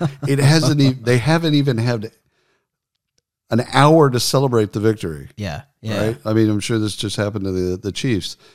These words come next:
Speaker 1: Yeah.
Speaker 2: They, they haven't celebrated, and they're already thinking about, "Okay, now let, next year, what do we got?"
Speaker 1: Right.
Speaker 2: Conference season never ends. You're always in conference mode.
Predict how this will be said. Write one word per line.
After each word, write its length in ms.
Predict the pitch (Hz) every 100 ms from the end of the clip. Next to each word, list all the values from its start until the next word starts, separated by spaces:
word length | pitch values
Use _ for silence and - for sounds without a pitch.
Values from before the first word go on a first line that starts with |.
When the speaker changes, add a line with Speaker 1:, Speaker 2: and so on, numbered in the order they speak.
| _ -
Speaker 1:
Yeah. 260 | 80 92 131 143
Speaker 2:
They, 280 | 160 214 - -
they 220 | 131 151
haven't 380 | 143 170 170 139
celebrated, 500 | - 175 156 110 104
and 80 | 113
they're 160 | 120
already 360 | 123 131 139 120
thinking 260 | - 131
about, 220 | 117 107 95
"Okay, 340 | 113 185 180
now 200 | 92 92
let, 280 | 101 117 123
next 320 | 113 123 -
year, 160 | 156 143
what 120 | 104
do 40 |
we 120 | 107 107
got?" 340 | 135 90 -
Speaker 1:
Right. 320 | 104 98 92
Speaker 2:
Conference 320 | - 123 117 110
season 260 | 98 98
never 200 | 82 76
ends. 400 | 73 73 - - -
You're 260 | 92 98 101
always 480 | 110 117 113 101
in 140 | 95 92
conference 440 | 98 90 82 -
mode. 220 | 76 69